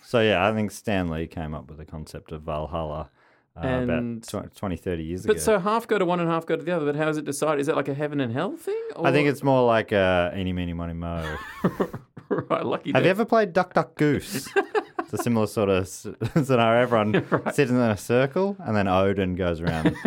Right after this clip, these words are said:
Speaker 1: <laughs> the back going, "Duck, duck." Only he actually says, <laughs> "Valhalla, Valhalla, Valhalla, <laughs> Forvagar."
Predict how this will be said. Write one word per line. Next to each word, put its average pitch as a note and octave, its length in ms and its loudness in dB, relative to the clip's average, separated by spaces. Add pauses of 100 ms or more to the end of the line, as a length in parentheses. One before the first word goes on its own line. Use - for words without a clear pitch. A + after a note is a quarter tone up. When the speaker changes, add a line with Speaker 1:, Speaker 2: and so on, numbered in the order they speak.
Speaker 1:
<laughs> - 140 -16 (120)
the F2+ 80 -4
back D#2+ 280 0
going, C#2+ 320 -8
"Duck, D#2 440 -6 (180)
duck." D#2 240 -4
Only G2 300 4
he F2 420 0
actually D2+ 420 -8
says, D2 520 -10 (320)
<laughs> - 320 -20
"Valhalla, F2 560 2
Valhalla, A2+ 600 2
Valhalla, G#2 580 4
<laughs> - 600 -2
Forvagar." E3+ 1600 2